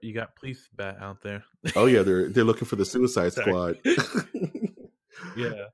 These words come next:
Speaker 1: Looking for
Speaker 2: Th-,
Speaker 1: talent.
Speaker 2: wow, he is.
Speaker 1: <laughs>
Speaker 2: And then to top it off, Big Mouth Batista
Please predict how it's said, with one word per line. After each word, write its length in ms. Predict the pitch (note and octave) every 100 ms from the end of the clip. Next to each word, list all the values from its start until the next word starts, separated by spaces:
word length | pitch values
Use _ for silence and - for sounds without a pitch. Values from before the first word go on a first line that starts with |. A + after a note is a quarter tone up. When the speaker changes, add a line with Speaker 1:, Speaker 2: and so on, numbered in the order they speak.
| _ _ _ _ B2+
Speaker 1:
Looking 280 | D#3+ E3+ D3+
for 160 | D3+
Speaker 2:
Th-, 100 | C3 -
Speaker 1:
talent. 180 | C#3+
Speaker 2:
wow, 520 | F3 G#2 F#2 E2+ E2+ F2+ _ - -
he 160 | F#2 A#2
is. 400 | G#2 E2+ E2+ F2 - D#3+ -
Speaker 1:
<laughs> 200 | F#3 D#3+
Speaker 2:
And 200 | D#3 C#3+
then 200 | G#3 A#3+
to 80 |
top 280 | G#3+ G#3+ F#3
it 60 | F3+
off, 400 | G3 F#3 D#3+ - _ _ _
Big 200 | D3 E3
Mouth 340 | E3+ E3 E3
Batista 800 | - C3 - E3+ F3+ - G#2+ G#2